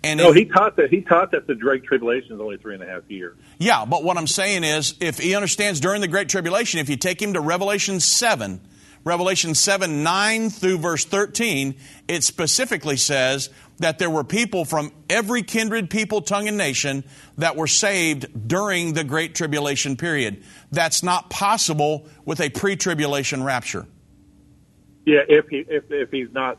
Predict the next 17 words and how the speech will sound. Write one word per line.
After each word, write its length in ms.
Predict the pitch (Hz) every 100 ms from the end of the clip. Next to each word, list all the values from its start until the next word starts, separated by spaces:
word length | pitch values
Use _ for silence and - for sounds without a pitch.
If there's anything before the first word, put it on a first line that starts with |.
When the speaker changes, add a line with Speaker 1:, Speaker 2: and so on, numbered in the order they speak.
| -
Speaker 2:
if 160 | 139 120
all 160 | 139 120
the 80 |
Gentiles 440 | 104 135 123 120 101
are 60 |
taken 360 | 101 117 113 107
out, 160 | 113 113
there's 200 | 104 110
no 100 | 110
more 220 | 107 101
chance 260 | - 104 -
for 60 | -
Gentiles. 600 | 101 110 - 80 - - - - - -
That'd 180 | 110 98
be 100 | 95
true. 300 | - 101 80 - - - _
Yeah. 240 | 104 82